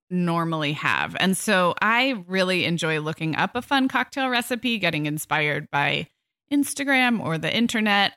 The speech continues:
Um, there's a lot of beautiful citrus in the winter in California, so I will take anything that has an orange twist or an orange slice as a garnish. Um, I love having some, a, a beverage in a chilled martini glass feels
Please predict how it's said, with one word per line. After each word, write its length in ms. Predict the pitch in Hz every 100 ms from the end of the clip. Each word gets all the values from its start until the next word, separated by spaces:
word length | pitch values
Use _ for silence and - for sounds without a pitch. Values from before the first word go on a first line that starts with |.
| -
Um, 360 | 202 185 170 196
there's 160 | 190
a 60 | 190
lot 180 | 185 185
of 120 | 170
beautiful 460 | 175 208 202 214
citrus 460 | 202 190 - 175 -
in 100 | 170
the 100 | 160
winter 280 | 156 160 156
in 100 | 151
California, 540 | 165 135 - 151 143
so 220 | 151 151 -
I 140 | 156 170
will 120 | 175
take 240 | 165 156 -
anything 420 | 170 170 165 160
that 140 | 156 156
has 180 | 151
an 120 | 151 -
orange 360 | 151 156 160
twist 400 | - 165 165 -
or 80 | 156
an 120 | 151 -
orange 460 | 165 160 156 160 - _ _ _ -
slice 460 | - 180 180 247 220
as 100 | 202
a 80 |
garnish. 560 | 196 156 170 190 214 - -
Um, 340 | 175 165 156 - - _
I 140 | 175 180
love 480 | 180 180 185 190 185 -
having 400 | 185 180 175 165
some, 220 | - 165 -
a, 160 | - 185 - -
a 240 | 175 170 180
beverage 360 | 175 185 180
in 80 | 180
a 60 | 165
chilled 300 | - 165 160
martini 420 | 165 160 156 175
glass 400 | 190 226 240 -
feels 340 | 180 165 156